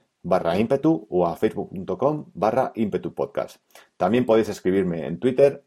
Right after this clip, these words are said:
a ímpetu podcast. Os animo a que me comentéis qué preguntas y respuestas han sido vuestras favoritas, qué cosas n-, debería haber preguntado y también a quién os gustaría que entrevistase y qué cosas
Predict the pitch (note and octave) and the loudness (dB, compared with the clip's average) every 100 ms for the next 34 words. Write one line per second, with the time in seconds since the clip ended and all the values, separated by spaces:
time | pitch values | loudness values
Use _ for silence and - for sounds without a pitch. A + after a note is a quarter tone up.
0 | _ G#2+ B2 B2+ - _ _ - G#2 F#2 | _ 0 0 -2 -20 _ _ -6 -2 -2
1 | - - - - - _ _ - G#2 A2+ | -2 -6 -6 -10 -12 _ _ -8 -4 0
2 | C3 D3+ C#3+ A2 F#2+ F#2 F2+ F2+ B2+ B2+ | 0 2 2 2 0 -2 -2 2 2 2
3 | A#2+ G#2+ A2+ A2 G2 F2+ F2+ C3 B2+ C#3 | 0 0 0 -2 -4 -6 -2 -2 2 0
4 | C3+ G2 F2 A2+ A#2 F#2+ F2 D#2+ E2 D2 | 0 -4 -2 2 2 2 -2 -4 -2 -2
5 | F2+ - - - _ F2+ F2+ F2 E2+ - | -2 -6 -12 -16 _ -4 -4 -2 -2 -4
6 | _ _ _ _ F#2 F2+ F#2 E2+ D#2+ E2 | _ _ _ _ -6 -6 -2 -2 0 -2
7 | E2+ - D#2+ F2 B2 D3+ D#3 - F2 E2 | -2 -4 -6 0 2 2 -2 -6 -6 -6
8 | E2+ G2+ C#3+ - - - E2+ F#2 F2 F2+ | -2 0 0 -4 -12 -14 -8 -6 -6 -6
9 | E2+ F2+ F2 E2 F#2 F2+ - C#3 E3+ - | -2 -2 -2 -4 -4 -2 -2 -2 -4 -6
10 | - F2+ - - - D#2+ | -6 -2 0 0 -2 -4